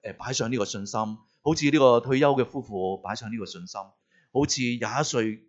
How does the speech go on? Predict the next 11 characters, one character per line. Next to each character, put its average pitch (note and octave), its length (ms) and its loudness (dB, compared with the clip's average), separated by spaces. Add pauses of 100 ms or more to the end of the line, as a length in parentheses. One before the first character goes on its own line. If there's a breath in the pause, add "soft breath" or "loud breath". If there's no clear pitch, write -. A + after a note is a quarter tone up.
(120)
嘅 G#2 220 -2
時 G2+ 180 -8
候 F#2 240 -4
嘅， G2+ 80 -2
呃， F#2 320 -2 (380)
嘅 F#2+ 200 -6
Pastor A#2+ 360 -10
Chris A#2 220 -12
噉 F#2 120 -18
樣 F2 240 -12
樣。 D#2+ 80 -20